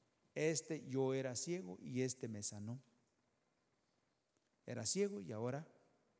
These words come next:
ahora veo. ¿Y sabe qué hicieron? Lo, lo expulsaron, lo sacaron de la sinagoga, lo echaron fuera. Su padre y su madre negaron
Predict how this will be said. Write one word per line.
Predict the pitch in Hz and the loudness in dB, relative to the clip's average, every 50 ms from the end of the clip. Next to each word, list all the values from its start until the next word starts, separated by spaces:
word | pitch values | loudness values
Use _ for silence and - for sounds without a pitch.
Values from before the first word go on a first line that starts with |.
| _ _ _ _ _ _ _ _ _ _ | _ _ _ _ _ _ _ _ _ _
ahora | - 175 180 180 175 170 | -10 -8 -6 -4 -6 -6
veo. | 170 185 185 190 180 - - - _ _ _ _ _ _ _ _ _ _ _ _ _ _ _ _ _ _ - | -6 -8 -12 -12 -14 -20 -20 -20 _ _ _ _ _ _ _ _ _ _ _ _ _ _ _ _ _ _ -4
¿Y | 123 117 | -2 -2
sabe | 110 - 170 170 170 165 | 0 0 0 -2 -2 -2
qué | 175 180 | -2 -2
hicieron? | 175 143 190 196 202 202 196 185 - - _ - _ _ _ _ _ _ _ _ _ _ _ _ _ _ | -2 -2 -4 -4 -6 -6 -10 -12 -16 -20 _ -20 _ _ _ _ _ _ _ _ _ _ _ _ _ _
Lo, | - 120 120 117 117 120 - - | -8 -6 -6 -6 -6 -8 -10 -12
lo | 123 117 127 131 | -10 -8 -8 -6
expulsaron, | 135 131 - - 180 175 - 220 247 262 247 185 - - - _ _ _ _ _ _ _ _ _ | -6 -8 -6 -4 -2 -2 -2 -2 -2 -4 -4 -6 -8 -14 -20 _ _ _ _ _ _ _ _ _
lo | 135 131 | -2 0
sacaron | - 131 120 - 135 131 131 127 | 0 0 0 -2 -2 -2 -2 -2
de | 123 | -4
la | 117 117 | -4 -4
sinagoga, | 110 - 131 120 131 151 - 165 160 156 - - - _ _ _ _ _ _ _ _ _ _ _ _ _ _ _ _ _ _ _ _ | -4 -6 -6 -6 -8 -10 -10 -12 -12 -14 -16 -20 -20 _ _ _ _ _ _ _ _ _ _ _ _ _ _ _ _ _ _ _ _
lo | 151 151 | -4 0
echaron | - 185 185 202 208 185 | 2 2 0 0 -2 -4
fuera. | - 254 254 247 214 156 143 - - - - _ _ _ _ _ _ _ _ _ _ _ _ _ _ _ _ _ _ _ _ _ _ _ _ _ _ _ _ _ _ _ _ _ _ _ _ _ _ _ _ _ _ _ _ _ _ - - _ _ _ _ _ _ _ _ _ _ _ _ _ _ _ _ _ _ _ _ | -4 -2 -2 -4 -4 -6 -12 -18 -20 -20 -20 _ _ _ _ _ _ _ _ _ _ _ _ _ _ _ _ _ _ _ _ _ _ _ _ _ _ _ _ _ _ _ _ _ _ _ _ _ _ _ _ _ _ _ _ _ _ -20 -20 _ _ _ _ _ _ _ _ _ _ _ _ _ _ _ _ _ _ _ _
Su | - - - 139 113 | -6 -4 -4 -4 -2
padre | - 123 120 127 127 147 170 | -2 0 0 0 0 0 0
y | 175 | -2
su | - - 165 | -2 -4 -4
madre | 151 143 143 151 156 160 151 | -2 -2 -2 -2 -2 -2 -4
negaron | 135 131 120 110 113 110 107 113 113 | -6 -8 -6 -6 -6 -6 -6 -8 -12